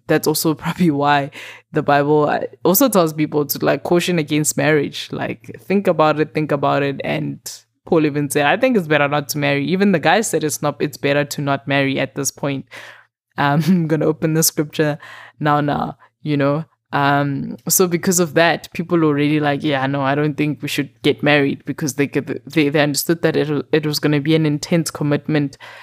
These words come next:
and you have to, like, commit to it. So it's one of those things you can choose to not do.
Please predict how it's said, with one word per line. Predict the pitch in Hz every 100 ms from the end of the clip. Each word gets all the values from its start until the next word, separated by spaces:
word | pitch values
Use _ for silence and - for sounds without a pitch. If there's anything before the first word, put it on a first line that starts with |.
| - _
and | 147 147 143 143 -
you | 147 151
have | 120 160 -
to, | -
like, | 156 147 143 - -
commit | - 139 156 151 -
to | - 143
it. | 156 - - _ _ _
So | - 170
it's |
one | 180
of | 208
those | 196 170
things | 170 156
you |
can | 156 147
choose | - 175 -
to | 156
not | 143 143
do. | - 147